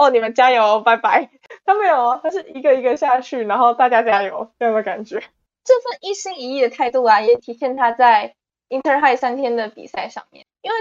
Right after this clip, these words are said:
队长的指令是全员，所以一个都不能少。在其中一个学长因为身体不舒服而落队的时候，他就说他要前去救援。而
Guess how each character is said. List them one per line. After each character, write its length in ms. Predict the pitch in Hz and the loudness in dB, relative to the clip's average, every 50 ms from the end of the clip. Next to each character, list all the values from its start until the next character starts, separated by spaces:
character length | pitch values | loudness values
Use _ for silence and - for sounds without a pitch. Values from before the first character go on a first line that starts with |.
| 440 | -2
队 160 | - 453 381 | -2 -2 0
长 200 | 302 277 226 - | 2 0 0 0
的 120 | - 175 202 | 0 -4 -6
指 240 | - _ - 208 190 | -6 _ -12 -8 -4
令 200 | - 262 262 262 | -4 -4 -4 -4
是 340 | 262 - 302 285 247 214 | -6 -6 -6 -6 -6 -6
全 300 | 220 - - 226 214 208 | -8 -8 -6 -6 -6 -4
员， 320 | 208 208 190 180 202 233 _ _ | -2 -2 -4 -4 -6 -10 _ _
所 200 | _ - 220 226 | _ -4 -2 -2
以 80 | 247 | -2
一 140 | 233 - 233 | -4 -2 0
个 100 | 262 262 | 2 2
都 100 | 254 254 | 2 2
不 100 | 247 262 | 0 -2
能 180 | 233 196 - - | -4 -4 -6 -8
少。 200 | - - - - _ _ _ _ _ _ _ | -12 -16 -16 -18 _ _ _ _ _ _ _
在 440 | - 415 381 330 277 240 196 - - _ _ _ | 2 4 4 6 4 4 2 -2 -8 _ _ _
其 140 | - 311 302 | -10 -4 0
中 180 | 359 370 370 | 0 0 2
一 40 | 349 | 2
个 100 | 302 269 | 0 -2
学 280 | 277 - - 220 220 220 | -2 -2 -4 -4 -2 0
长 240 | 240 226 208 202 | 0 -2 -2 -2
因 80 | 220 233 | -2 -2
为 100 | 262 254 | -2 -2
身 160 | 262 277 254 | -2 -2 -2
体 80 | 262 240 | -4 -6
不 160 | 254 - 233 | -6 -6 -4
舒 180 | 254 - 240 233 | -2 0 -2 -2
服 120 | 233 254 | -2 -2
而 120 | 208 190 202 | -2 -2 -2
落 240 | 214 233 247 233 220 | 0 2 2 2 4
队 180 | 233 240 220 | 2 0 -2
的 120 | 214 208 226 | -2 -6 -10
时 220 | - - - 247 | -12 -12 -14 -14
候， 380 | 214 - 233 220 220 185 - - - _ _ _ _ _ | -10 -2 0 2 2 2 0 -6 -16 _ _ _ _ _
他 160 | - - 262 254 | -2 0 2 2
就 100 | 262 269 | 2 0
说 200 | 262 262 233 233 | 0 0 -2 -2
他 200 | - - 220 220 | -2 -2 0 2
要 120 | 220 214 | 2 2
前 260 | 220 - - 208 208 | 0 -4 -12 -14 -14
去 180 | 214 - 247 220 | -10 -10 -10 -8
救 300 | 214 - 220 208 - - | -6 -6 -6 -6 -6 -10
援。 140 | 226 - - _ _ _ _ _ - | -14 -18 -20 _ _ _ _ _ -4
而 480 | 240 240 247 240 240 247 262 277 302 | -2 0 2 2 2 2 0 -2 -4